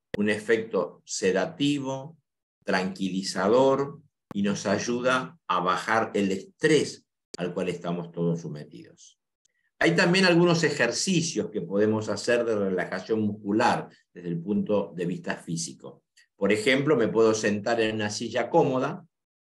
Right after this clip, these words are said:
cierro los ojos, los mantengo cerrados, pero sin apretar los ojos, solamente cerrados, y aprieto fuerte mis puños. Los mantengo apretados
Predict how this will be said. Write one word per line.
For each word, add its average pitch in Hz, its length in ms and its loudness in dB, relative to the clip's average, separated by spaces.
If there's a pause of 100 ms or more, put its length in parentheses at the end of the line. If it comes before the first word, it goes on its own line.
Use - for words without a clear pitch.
(220)
cierro 117 440 2
los 117 300 2
ojos, 147 520 0 (1040)
los 90 180 -12
mantengo 92 540 0
cerrados, 131 540 2
pero 120 160 0
sin 165 220 -2
apretar 117 480 0
los 95 240 -4
ojos, 95 340 -10 (460)
solamente 107 640 2
cerrados, 104 640 0 (480)
y 107 160 -4
aprieto 170 580 4
fuerte 220 800 4
mis 143 180 -2
puños. - 600 -8 (600)
Los 127 320 0
mantengo 143 560 2
apretados 175 680 2